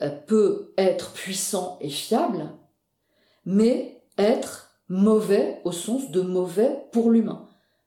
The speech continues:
Parce que si, euh, on ne suscite pas chez l'humain, euh, des droits à l'autonomie, euh, c'est sûr qu'on entre dans des formes de résignation,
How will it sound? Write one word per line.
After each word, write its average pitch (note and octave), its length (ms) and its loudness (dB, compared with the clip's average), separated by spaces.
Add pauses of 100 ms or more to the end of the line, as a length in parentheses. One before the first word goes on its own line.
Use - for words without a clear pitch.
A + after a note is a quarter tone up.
Parce D3+ 200 -8
que F#3 140 0
si, - 640 -2 (400)
euh, D3+ 260 0
on F#3+ 380 -2 (240)
ne E3 140 -2
suscite A3+ 640 -2
pas G#3+ 200 -2
chez G3 240 -4
l'humain, E3+ 500 -8 (640)
euh, D3+ 160 -2
des D3+ 180 0
droits F#3+ 280 -2
à E3+ 60 0
l'autonomie, D#3+ 720 -4 (460)
euh, D3 80 -6
c'est D#3 180 -6
sûr - 500 -6
qu'on F#3 540 2
entre G3+ 360 -2
dans D3+ 160 -4
des D3 120 -4
formes F#3+ 280 -4
de D#3 80 0
résignation, D#3+ 840 -8